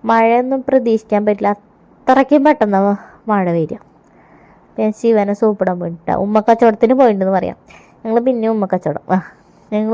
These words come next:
ഉമ്മക്കച്ചവടം തുടങ്ങിയിട്ടുണ്ട് പിന്നെ. അപ്പം അങ്ങനെ ഞങ്ങൾ ഉമ്മക്കച്ചവടമൊക്കെ കഴിഞ്ഞിട്ടുണ്ട്. ഇനി അടുത്ത പത്ത് മണി ആയിട്ടുള്ളൂ കേട്ടോ. പത്ത് മണി നമുക്ക് ഈ വക പരിപാടികളൊക്കെ കഴിഞ്ഞിട്ടുണ്ട്. ഇനിയിപ്പോൾ വെറുതെ മഴ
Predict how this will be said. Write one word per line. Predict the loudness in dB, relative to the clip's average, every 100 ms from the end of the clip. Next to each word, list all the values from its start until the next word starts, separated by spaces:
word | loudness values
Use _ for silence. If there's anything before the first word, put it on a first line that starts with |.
| -2
ഉമ്മക്കച്ചവടം | -2 -2 0 0 0 -2
തുടങ്ങിയിട്ടുണ്ട് | -4 -2 -4 -2 -4
പിന്നെ. | -4 -6 -10 -14 _ _ _
അപ്പം | -2
അങ്ങനെ | 0 0 -2
ഞങ്ങൾ | -2 -2
ഉമ്മക്കച്ചവടമൊക്കെ | -2 -2 0 0 0 0 0
കഴിഞ്ഞിട്ടുണ്ട്. | -2 -2 -4 -4 -2
ഇനി | 0 0
അടുത്ത | 0 2 2 0 _ _ _ _ _ _ _ -6 -4
പത്ത് | -2 -2 0
മണി | 2 2
ആയിട്ടുള്ളൂ | 2 2 0 2 0
കേട്ടോ. | -2 -2 0
പത്ത് | -2 -6
മണി | -4 -4
നമുക്ക് | -4 -4 -2
ഈ | 0
വക | 0 0
പരിപാടികളൊക്കെ | 0 2 2 0 -2 -2 -2
കഴിഞ്ഞിട്ടുണ്ട്. | -2 -2 -6 -6 -6 -6 -8 -20 -20 -20 -20 -20 _ -2
ഇനിയിപ്പോൾ | -2 0 0 0
വെറുതെ | 0 -2 -2 -2 0 2 2 2 -2 -14 -20 -20 -20 -10 -2
മഴ | 0